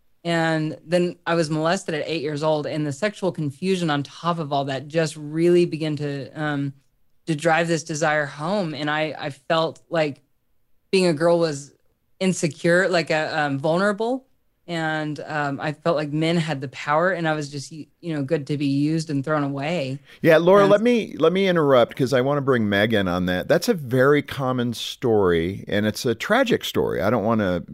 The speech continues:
Speaker 2: you know, make too light of that. I mean, a, a sexual experience at a young age, abusive experience, and I think that was another young boy who,
Speaker 1: Was.
Speaker 2: if I remember your story correctly.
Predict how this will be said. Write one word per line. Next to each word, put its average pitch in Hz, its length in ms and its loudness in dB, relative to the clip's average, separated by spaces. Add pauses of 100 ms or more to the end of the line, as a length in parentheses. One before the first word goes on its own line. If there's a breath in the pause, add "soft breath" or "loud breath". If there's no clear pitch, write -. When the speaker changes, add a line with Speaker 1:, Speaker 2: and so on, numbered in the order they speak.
(160)
Speaker 2:
you 92 220 -10
know, 95 120 -2
make 101 400 -2 (580 soft breath)
too 139 260 2
light 110 300 4
of 90 160 2
that. 73 400 -4
I 98 120 -4
mean, 110 360 0
a, 85 300 -10
a 98 80 0
sexual 131 760 -2
experience 117 640 -2
at 95 120 0
a 90 40 0
young 98 300 -2
age, 90 420 -4
abusive 95 600 0
experience, 78 680 -6 (440 soft breath)
and 104 100 0
I 107 60 4
think 175 240 0
that 127 180 6
was 101 440 -2
another 98 520 2 (320)
young 98 380 0
boy 90 640 2 (140)
who, 90 360 -4
Speaker 1:
Was. 156 220 0
Speaker 2:
if - 80 -4
I 98 60 4
remember 98 380 0
your 85 120 -2
story 110 340 0
correctly. 92 560 -2